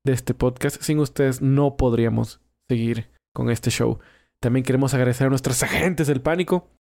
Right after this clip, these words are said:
los cuales también con el apoyo que nos brindan nos ayudan un montón a poder seguir creciendo. Les recordamos que los agentes y los apóstoles del pánico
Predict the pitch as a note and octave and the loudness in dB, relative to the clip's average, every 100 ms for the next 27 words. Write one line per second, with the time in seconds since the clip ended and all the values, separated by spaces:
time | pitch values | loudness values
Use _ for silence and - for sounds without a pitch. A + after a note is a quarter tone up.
0 | - - C#3 C#3 B2+ B2+ C3+ C3 B2 A#2+ | -4 0 0 2 0 0 0 0 0 2
1 | B2 B2 A#2+ A#2+ A2+ C3+ C#3 C#3 C#3 C#3+ | 0 0 0 -2 0 0 0 -2 0 0
2 | C3+ - B2 B2 A#2+ A#2 A#2+ - B2 A#2+ | -2 -2 0 2 2 0 -2 -2 2 2
3 | A#2 A2+ A#2 A#2 - A#2+ - A#2+ A2+ B2 | 0 0 -2 -2 -2 -2 0 0 0 -2
4 | A#2 A2+ A#2 - C#3 C#3+ D#3+ - _ - | -2 -4 -8 -2 -2 0 -2 -6 _ 0
5 | B2 B2+ B2+ C#3 D#3 D#3 - D#3+ D#3+ D3+ | 0 2 0 0 0 -2 0 2 4 2
6 | - B2 D3 D3+ D3 C3 B2+ B2 - C#3 | 0 -2 -2 0 0 2 2 0 0 0
7 | C3+ B2+ B2 B2+ E3 D#3+ E3 | 0 2 0 0 -2 -2 -4